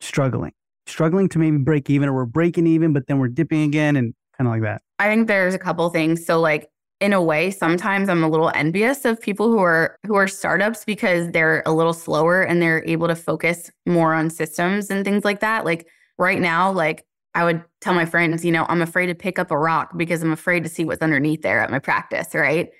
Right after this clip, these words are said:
Speaker 2: You know, I kept finding all this stuff. I'm like, "Oh my God," like, you know, the insurance is, like, jacked up. Like, "Oh my God, everything's breaking." Like, ah, with startups, like, you really have the opportunity to, like, really fine tune your systems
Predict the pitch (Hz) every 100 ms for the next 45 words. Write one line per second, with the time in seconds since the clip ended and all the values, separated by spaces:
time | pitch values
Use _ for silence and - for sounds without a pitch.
0 | _ 196 190 170 - - 170 196 202 175
1 | 160 165 180 170 - - 294 262 214 254
2 | 277 262 202 165 185 160 - _ _ _
3 | 214 208 - 269 262 269 247 233 220 202
4 | 190 226 214 220 - 214 208 - 190 180
5 | - 226 226 220 214 208 208 196 190 202
6 | 202 196 190 190 175 170 214 214 202 -
7 | 214 208 - 202 220 214 190 185 180 190
8 | 190 190 180 170 170 170 175 165 180 -
9 | 165 160 165 165 170 156 151 160 170 196
10 | 202 196 180 - 156 160 156 - 160 156
11 | 156 151 - 151 - 202 240 254